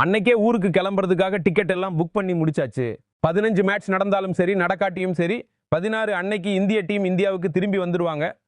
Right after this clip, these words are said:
ஒருவேளை மழையால மேட்ச் மொத்தமா ரத்தாயிடுச்சுன்னு வைங்க, அப்ப ரெண்டு டீமுக்கும்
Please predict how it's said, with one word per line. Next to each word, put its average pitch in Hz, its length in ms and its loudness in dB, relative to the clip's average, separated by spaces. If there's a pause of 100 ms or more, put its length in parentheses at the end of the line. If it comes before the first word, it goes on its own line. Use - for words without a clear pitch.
ஒருவேளை 175 480 2
மழையால 202 360 -2
மேட்ச் 185 300 -4
மொத்தமா 175 380 0
ரத்தாயிடுச்சுன்னு 147 600 -2
வைங்க, 117 200 -2 (320)
அப்ப 151 220 -2
ரெண்டு 214 280 0
டீமுக்கும் 214 580 -4